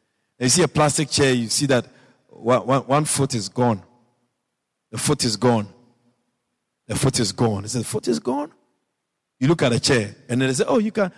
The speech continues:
The security said, "You can sit on the chair." You look at the security and ask whether she had good. Why? Because the chair is uncertain. The chair is not something that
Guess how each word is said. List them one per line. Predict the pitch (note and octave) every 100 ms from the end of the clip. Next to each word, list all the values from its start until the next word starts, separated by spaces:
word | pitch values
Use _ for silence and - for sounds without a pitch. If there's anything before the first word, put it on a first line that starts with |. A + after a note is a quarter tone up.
| _
The | - C#3
security | - D3+ F3 F3
said, | E3 D3
"You | C3
can | C3 A#2
sit | D#3+
on | A#2+
the | G2
chair." | - G2 G2 _ _ _ _ _ _ _ _ _
You | E3
look | G#3+ C#4+
at | D3+
the |
security | B2 C#3 D#3+ D#3+
and | F3+
ask | D3+ D#3+
whether | D#3 D#3 C3+ -
she | -
had | C#3+ C3+ -
good. | A#2 - _ _ _ _ _ _ _ _ _ _ _
Why? | E3 A3 C4
Because | F#3 C#3 D#3 - - - - _ _
the | E3
chair | C#3+ - C4+ C4
is | - - D#3+
uncertain. | C#3+ C3 - G3 - C3+ - _ _ _ _ _ _ _ _ _ _ _ _ _ _
The | D#3+ D3
chair | - - B3+ A3+
is | E3
not | G#3+ G#3
something | - F3+ G3+ G3
that | E3